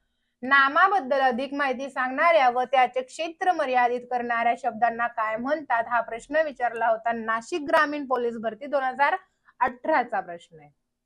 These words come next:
नामाबद्दल अधिक माहिती सांगून त्याचे क्षेत्र मर्यादित, म्हणजे नामाबद्दल विशेष माहिती सांगून नामाची व्याप्ती मर्यादित करणाऱ्या शब्दाला विशेषण म्हणतात,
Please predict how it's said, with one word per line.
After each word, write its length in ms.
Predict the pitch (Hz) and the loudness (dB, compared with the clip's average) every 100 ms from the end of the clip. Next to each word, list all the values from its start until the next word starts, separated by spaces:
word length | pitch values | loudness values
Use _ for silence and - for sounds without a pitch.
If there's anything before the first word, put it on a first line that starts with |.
| _ _ _ _ _ | _ _ _ _ _
नामाबद्दल 640 | 262 269 277 311 311 262 302 | 2 4 4 4 4 6 6
अधिक 300 | 294 311 302 | 6 0 -2
माहिती 320 | 302 277 302 | -2 -2 -6
सांगून 420 | 320 294 285 294 | -4 -4 -2 -4
त्याचे 240 | 285 285 | -4 -6
क्षेत्र 400 | 302 - 285 294 | -10 -6 -4 -2
मर्यादित, 500 | 294 277 285 285 254 240 | -2 -2 0 0 0 -6
म्हणजे 460 | 262 262 277 320 370 _ _ - | -6 -4 0 0 -2 _ _ -6
नामाबद्दल 720 | 214 226 311 381 294 247 247 | -2 0 2 2 0 -2 -4
विशेष 360 | 233 247 370 | -6 -4 -6
माहिती 320 | 349 269 226 233 | -4 -6 -6 -6
सांगून 440 | 233 226 220 226 | -6 -6 -6 -6
नामाची 500 | 233 220 277 339 285 | -4 -2 0 -2 -2
व्याप्ती 300 | 240 240 240 | -4 -4 -8
मर्यादित 500 | 226 214 240 277 285 - - 233 | -4 -2 0 0 -2 -12 -14 -6
करणाऱ्या 380 | 220 220 220 226 | -4 -2 -2 -4
शब्दाला 600 | 233 202 220 214 240 349 - _ _ | -6 -4 -2 2 4 2 0 _ _
विशेषण 500 | 233 269 415 381 254 | -10 -6 -4 -4 -4
म्हणतात, 280 | 233 233 233 | -6 -4 -4